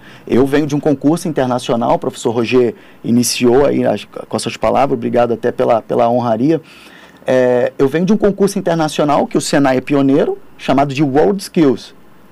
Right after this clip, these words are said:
Na World Skills de Londres, de dois mil e onze, eu fui campeão mundial. Então, tu imagina, um morador do Complexo da Maré, do Rio de Janeiro, campeão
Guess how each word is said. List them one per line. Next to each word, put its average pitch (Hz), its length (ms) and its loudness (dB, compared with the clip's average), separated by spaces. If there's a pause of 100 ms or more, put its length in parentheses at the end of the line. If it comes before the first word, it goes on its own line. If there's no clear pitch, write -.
(160)
Na 233 180 2
World 139 320 2
Skills 208 560 0 (400)
de 139 140 0
Londres, 147 480 4
de 127 120 -8
dois 127 200 2
mil 147 120 -2
e 151 40 2
onze, 160 240 0
eu 185 60 0
fui 190 100 -2
campeão 208 560 2
mundial. 220 640 4 (840)
Então, - 180 0
tu 233 80 0
imagina, 233 640 4 (420)
um 131 200 0
morador 160 560 2 (420)
do - 100 -6
Complexo 143 440 0
da 202 100 2
Maré, 170 320 4
do 165 140 0
Rio 135 260 0
de 185 100 -2
Janeiro, 175 540 2 (500)
campeão 190 720 2